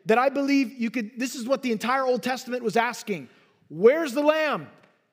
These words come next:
That's the question. "Where's the lamb?" That's the Old Testament. Where is it? New Testament,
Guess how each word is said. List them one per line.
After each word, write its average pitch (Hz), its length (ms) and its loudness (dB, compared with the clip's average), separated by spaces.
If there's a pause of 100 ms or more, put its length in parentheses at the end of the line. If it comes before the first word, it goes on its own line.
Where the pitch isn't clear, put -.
(480)
That's 277 220 -2
the 247 80 -4
question. 269 480 -2 (680)
"Where's 269 320 4
the 294 80 -4
lamb?" 302 300 0 (100)
That's 349 180 -2
the 370 60 0
Old 349 160 0
Testament. 349 480 -2
Where 349 220 2
is 403 160 -2
it? 311 180 0 (720)
New 349 220 6
Testament, 277 580 -2